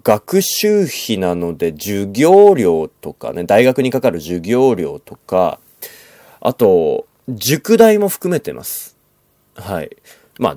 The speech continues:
塾代というのはもうそれも塾によって違うっていうのも当然あるんですけれども、えー、塾に通えたとしておよそそれぐらいかかると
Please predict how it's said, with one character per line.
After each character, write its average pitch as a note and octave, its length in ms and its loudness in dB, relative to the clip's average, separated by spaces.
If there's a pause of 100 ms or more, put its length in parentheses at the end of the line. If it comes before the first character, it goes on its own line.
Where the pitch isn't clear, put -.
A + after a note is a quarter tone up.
塾 A#2 580 -2
代 A3 280 4
と G#3+ 160 4
い A3 80 0
う A3+ 100 2
の G#3 140 0
は A2+ 100 4
も A#2 340 0
う - 40 -4
そ - 100 -8
れ A#2 80 0
も G2+ 160 -4
塾 D3+ 400 -4
に A2+ 160 0
よ F#2 80 4
っ G2 60 -4
て - 180 0
違 F#3+ 300 0
う C#3+ 140 4
っ - 20 -
て - 180 -14
い F2 40 -6
う E2 60 -8
の D#2+ 80 -8
も D#2 120 -12
当 C3+ 200 2
然 C3+ 560 -2
あ C#3+ 140 2
る C#3 160 -2
ん D#2 140 -10
で D#2+ 100 -8
す - 140 -12
け D#2+ 120 -8
れ D#2 120 -8
ど D#2 120 -12
も、 F2 260 -6 (440)
え F2+ 160 0
ー、 F2+ 40 -4
塾 D#3+ 360 0
に G3 160 0
通 B2 200 0 (220)
え G#3 80 4
た A3 160 0
と G3+ 180 -4
し - 200 -10
て A3+ 320 2
お G#3 100 0
よ G#2 100 0
そ A2 120 -10
そ - 160 -12
れ D#2+ 140 -8
ぐ D#2 160 -12
ら - 100 -18
い - 140 -20
か - 120 -20
か E2 160 -16
る D#2 140 -16
と - 160 -20